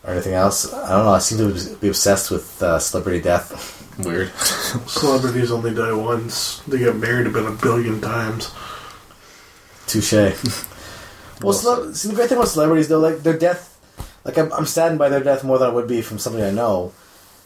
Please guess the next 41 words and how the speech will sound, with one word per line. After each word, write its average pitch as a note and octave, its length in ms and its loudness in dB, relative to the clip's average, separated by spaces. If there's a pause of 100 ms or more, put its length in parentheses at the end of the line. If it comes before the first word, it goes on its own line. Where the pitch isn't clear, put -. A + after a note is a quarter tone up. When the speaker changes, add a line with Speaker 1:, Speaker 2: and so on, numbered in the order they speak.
(600)
Speaker 1:
But D#3 80 -2
the E3+ 80 4
thing F3+ 160 4
is, E3 140 4
like, E3 120 4
celebrities, D#3+ 960 2 (240)
like, C3+ 220 -2 (120)
you D#3+ 140 2
only D#3 160 6
know C#3+ 220 4
them C3 180 0
kind C#3 160 2
of, B2 60 2
like, B2 160 2
in B2+ 80 0
their G#2+ 160 0
best, B2+ 380 0
right? G#2 120 -2
Like, A#2 220 -4 (200)
they've C#3+ 160 0
entertained B2+ 480 -2
you. E2 280 -6 (420)
Or G2+ 160 -2
celebrities B2 520 2
you G2 60 -2
like, F#2+ 320 2
right? G#2+ 220 2 (260)
Speaker 3:
Mm-hmm. - 240 -10
Speaker 1:
Like, D3 120 0
your C#3+ 80 2
family, C#3+ 340 4
you've C3 100 4
had A#2+ 140 4
fights, B2+ 480 4
you've G2+ 80 0
had G#2+ 80 6
all G#2+ 140 6
this G2 80 -4
bullshit, A2 420 0
but, A2+ 60 -4
like, A2+ 260 0